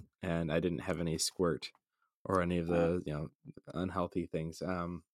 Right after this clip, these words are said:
Speaker 1: so I have some, uh, amaretto and, um, rum chata in a, in a glass together. Uh,
Speaker 2: Ooh.
Speaker 1: it is, it's amazing.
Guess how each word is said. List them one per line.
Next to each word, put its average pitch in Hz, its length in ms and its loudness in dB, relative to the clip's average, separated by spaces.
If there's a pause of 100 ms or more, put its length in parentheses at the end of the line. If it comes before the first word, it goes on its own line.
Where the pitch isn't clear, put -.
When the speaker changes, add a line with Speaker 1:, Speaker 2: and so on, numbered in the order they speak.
Speaker 1:
so - 160 -4
I 98 160 0
have 104 420 2 (640)
some, 98 440 0 (160)
uh, 85 420 -2 (240)
amaretto 123 680 8
and, 87 680 0 (120)
um, 82 580 -8 (560)
rum 95 180 4
chata 95 440 2 (720)
in 92 180 -2
a, 87 180 0
in 92 120 2
a 92 80 2
glass 85 500 0
together. 85 560 0 (600)
Uh, 127 40 0
Speaker 2:
Ooh. 143 440 2 (100)
Speaker 1:
it 107 140 8
is, 92 380 4 (120)
it's 135 400 6
amazing. 92 560 2